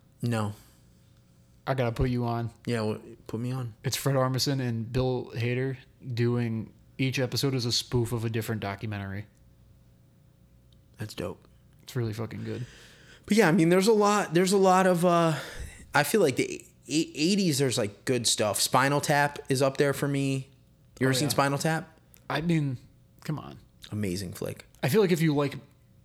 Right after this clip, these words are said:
Speaker 2: alternative music, you've seen Spinal
Speaker 1: <laughs> Yeah,
Speaker 2: Tap.
Speaker 1: yeah. Um, but yeah. And then after, uh, two thousand nine, there was never a comedy movie ever made again.
Speaker 2: Bottoms.
Speaker 1: Dude, let me tell you about Bottoms.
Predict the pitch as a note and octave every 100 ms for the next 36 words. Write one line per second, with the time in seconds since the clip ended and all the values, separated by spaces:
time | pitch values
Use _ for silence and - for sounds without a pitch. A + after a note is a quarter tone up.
0 | - C3+ C3 C#3 C3 A#2+ A#2+ A#2 A2+ A#2
1 | A2+ A2+ A2 C3 F3+ - F#3 C#3+ - -
2 | _ _ _ - - - B2+ B2 A#2 A2
3 | - _ _ _ - B2 D3+ F3+ B2 -
4 | - _ _ _ - - C3 C3+ C#3 C3+
5 | C3+ D3 C#3 C3+ C#3+ C#3 C#3+ D3 C#3+ D3
6 | E3 A2+ G#2+ A#2 A#2 B2+ A#2 B2 B2+ A#2
7 | A2 G#2+ A2 A2+ A2+ A#2 A#2+ C3 G#2 -
8 | _ _ _ _ _ - C3 D#3+ E3 C#3
9 | - - _ _ _ _ _ _ _ -
10 | A#2+ F#2+ G2 - _ _ _ - A#2+ C#3
11 | C3 G#2+ G2 G2 - - - -